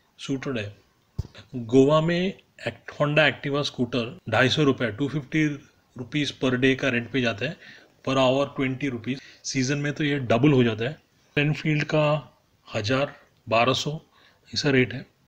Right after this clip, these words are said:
और हार्ली डेविडसन का रेंट है फ़ोर थाउजेंड रुपीज, चार हज़ार रुपये दिन का। एथर स्कूटर में खासियत ये है कि आप उसको जियो फेंसिंग कर सकते हैं,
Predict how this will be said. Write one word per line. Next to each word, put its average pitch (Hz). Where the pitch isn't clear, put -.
और 123
हार्ली 120
डेविडसन 139
का 143
रेंट 127
है 135
फ़ोर -
थाउजेंड 127
रुपीज, 147
चार 123
हज़ार 139
रुपये 135
दिन 120
का। 127
एथर 135
स्कूटर 196
में 208
खासियत -
ये 156
है 180
कि 190
आप 185
उसको -
जियो 127
फेंसिंग 175
कर 143
सकते -
हैं, -